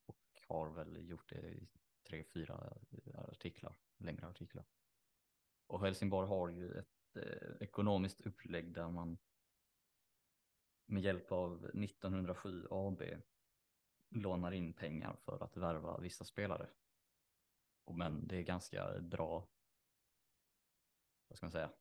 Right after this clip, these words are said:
eh, betalningsplaner för Helsingborgs del. Inga så jättehöga räntor eller delar som man blir skyldig. Och man har god tid på sig att betala tillbaka.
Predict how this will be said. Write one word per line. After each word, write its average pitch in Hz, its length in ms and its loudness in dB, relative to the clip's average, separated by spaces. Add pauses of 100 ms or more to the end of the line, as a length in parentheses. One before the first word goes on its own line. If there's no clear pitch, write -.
(200)
eh, - 480 -4 (100)
betalningsplaner 85 1300 2
för 80 240 0
Helsingborgs 82 720 -2
del. 90 340 -2 (1080)
Inga 85 500 2
så - 400 -6 (760)
jättehöga 87 800 -2 (1080)
räntor 92 600 4
eller 82 140 2
delar 85 420 2
som 82 140 -2
man 82 180 2
blir 82 200 0 (140)
skyldig. 92 460 -2 (640)
Och - 320 -10 (640)
man 87 160 6
har 87 240 4
god 85 280 2
tid 85 140 -2
på 80 140 0
sig - 140 -6
att - 60 -6
betala 82 300 -2
tillbaka. - 460 -4